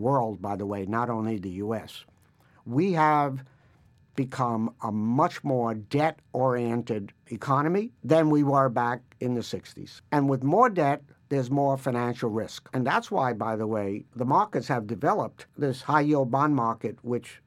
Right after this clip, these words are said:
didn't exist back in the sixties, today is about almost two trillion dollars in the U S and another one and a half trillion dollars globally. China right now is witnessing an exploding problem in their high-yield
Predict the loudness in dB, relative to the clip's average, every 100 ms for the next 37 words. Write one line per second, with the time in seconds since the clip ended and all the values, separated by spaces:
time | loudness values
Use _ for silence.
0 | -2 0 2 2 0 -2 -2 -2 -2 -2
1 | -2 -4 -2 -4 -6 -8 -6 -6 -6 -8
2 | -18 _ -4 0 4 2 2 0 0 0
3 | -2 -4 -4 -4 -4 -2 -2 0 -2 0
4 | 0 0 -2 -2 -4 -6 -2 0 0 0
5 | -4 -16 -6 -2 0 2 2 2 0 -4
6 | 0 0 0 0 -2 -2 -2 0 0 -2
7 | -2 -4 -4 -4 -2 -2 -6 -10 -18 -20
8 | 0 2 4 2 -2 -4 -4 -2 -2 -2
9 | -6 -14 -2 -2 -2 -8 -6 -4 -2 -2
10 | -2 -4 -4 -6 -6 -4 -4 -8 -8 0
11 | 4 4 4 0 -2 -4 2 4 4 0
12 | -6 -6 -2 2 2 2 2 2 2 4
13 | 2 2 0